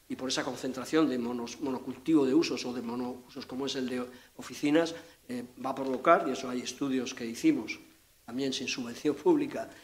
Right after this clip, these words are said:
de, de movilidad, donde provocará una, digamos, una enorme, eh, eh, a-, carga adicional de movilidad, mm, vehicular, con lo cual, con todos los fenómenos medioambientales que eso conlleva, ¿no?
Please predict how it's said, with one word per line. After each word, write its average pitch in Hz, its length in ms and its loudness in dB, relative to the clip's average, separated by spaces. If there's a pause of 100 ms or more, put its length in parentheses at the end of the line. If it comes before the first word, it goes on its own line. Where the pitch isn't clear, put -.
(200)
de, 131 320 0
de 131 320 -2
movilidad, 147 560 4
donde 131 240 2
provocará 123 600 0 (380)
una, 131 220 0
digamos, 131 560 0
una 127 260 -4
enorme, 139 540 2 (380)
eh, 127 380 -4
eh, 123 280 -6
a-, 127 140 -8 (360)
carga 160 260 6
adicional 131 500 2
de 156 80 6
movilidad, 127 680 2
mm, 127 360 -2
vehicular, 156 560 6
con 131 140 -4
lo 120 80 -6
cual, 135 240 -4 (240)
con 120 300 -6
todos 143 200 2
los 135 140 2
fenómenos 135 480 0 (320)
medioambientales 135 720 0
que - 80 -4
eso 123 160 -4
conlleva, 123 480 6
¿no? 160 160 0